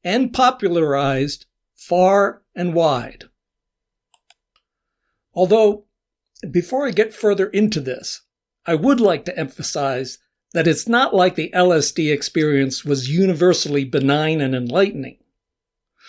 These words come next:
For if that had been the case, then everyone would have given it to everyone else, and world history would have been sweetness and light from then on. Instead,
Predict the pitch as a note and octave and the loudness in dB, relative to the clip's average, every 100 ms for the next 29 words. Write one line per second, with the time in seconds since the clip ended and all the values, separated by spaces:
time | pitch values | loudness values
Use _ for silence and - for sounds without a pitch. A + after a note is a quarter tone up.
0 | - - - F3 D3 - A3 C4+ A3+ G3 | -20 -12 0 2 2 0 0 2 2 0
1 | C#3 D3+ B2 A#2+ C#3+ B2 A#2 - _ _ | 0 -2 -2 -6 -8 -8 -10 -14 _ _
2 | _ _ _ D#3+ C#3+ F3 F3+ G3+ F#3 F3+ | _ _ _ -10 -6 -4 -2 -2 -2 -6
3 | G3 - _ - E3 D#3 B2+ E3 F3 D#3+ | -8 -12 _ -6 -2 -2 -2 -2 -2 -4
4 | - - D3+ D#3+ C#3+ C3 E3 A3 G#3 - | -8 -14 -10 -8 -8 -6 -2 -2 -2 -8
5 | _ _ - C#3+ C#3 G3+ G#3 E3+ F#3+ - | _ _ -14 -10 0 2 2 0 -4 -4
6 | G3 E3+ D#3 D3 D3+ C3 A#2+ F3+ A#3+ A#3 | -4 -2 -2 -2 -4 -6 -4 -2 -2 -2
7 | F#3+ G#3 F3 D#3 D#3 - C#3+ C#3+ E3 C#3 | -2 0 0 0 -2 -4 -2 0 2 2
8 | G#2+ - _ _ _ _ _ _ _ _ | 0 -10 _ _ _ _ _ _ _ _
9 | _ _ _ - C#3+ C3+ - C4 A#3 C3 | _ _ _ -8 -6 -4 -2 0 0 -2
10 | A#2+ | -6